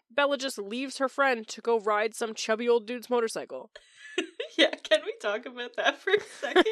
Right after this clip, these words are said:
Speaker 1: <laughs>
Speaker 2: Because the guy is not hot. Can I just say
Speaker 1: Listen,
Speaker 2: that?
Speaker 1: okay,
Speaker 2: He's
Speaker 1: so
Speaker 2: not, like, he's not a bad boy.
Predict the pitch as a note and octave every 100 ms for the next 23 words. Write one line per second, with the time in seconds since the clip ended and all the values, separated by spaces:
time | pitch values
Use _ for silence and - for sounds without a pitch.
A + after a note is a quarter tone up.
0 | A#4 A#4+ F#4+ - - _ C#5+ - - _
1 | C5+ D5+ D#5 E5 - - G4+ G4 G#4 G#4
2 | D#5+ C#5+ C#5 - _ F4 F#4+ E4 E4+ C4+
3 | B3 - G#3 D3+ - - E4+ C#4+ D#4+ F4+
4 | D#4 D4 - D4+ G3+ G#3 D4+ D#4+ C4+ C4+
5 | C#4 D4 E4 C#4+ C#4+ - - - D4+ C#4+
6 | C#4+ C#4 D4+ A3+ G#3+ G#3 F#3 D3+ C3